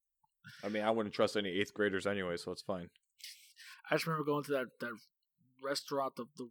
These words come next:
Speaker 2: world or some shit. I don't know. It was buffet style food and it was fucking terrible. <laughs>
Speaker 1: Yeah, well, I mean, you can't, I don't, like, there's no, you can't get authentic, uh,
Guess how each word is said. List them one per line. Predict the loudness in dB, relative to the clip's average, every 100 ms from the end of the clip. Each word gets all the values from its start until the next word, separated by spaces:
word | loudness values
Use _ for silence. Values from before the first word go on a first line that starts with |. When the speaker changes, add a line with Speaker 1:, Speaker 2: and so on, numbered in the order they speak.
| -10
Speaker 2:
world | -10 -8 -10
or | -12 _
some | -12 -6 -4 -4 -6 -18
shit. | -10 -4 -2 -4 -6
I |
don't | -8 -8
know. | -14 -16 -20 -20 -2
It | 0
was | 4
buffet | 4 6 6
style | 6 4 2
food | 0 -2
and | -4 -12 -16 -8
it | -8
was | -8 -10 -12
fucking | -14 -12
terrible. | -12 -12 2 4 4
<laughs> | 0 -10 -20 _ _ _ _ _ _ _ _ _ _ _ _ -18 -16 -16 -20 -20 _ _ _ -10
Speaker 1:
Yeah, | -6 -6 -8
well, | -2 0 2
I |
mean, | 0 -2
you | -4 0
can't, | 2 2 0 -8 _ _ _
I | -2
don't, | 0 -2 -4 -10 -10 -4
like, | -4 0
there's | 0 4
no, | 2
you | 2
can't | 2 4
get | 4
authentic, | 4 0 2 -2 0
uh, | -2 -2 -4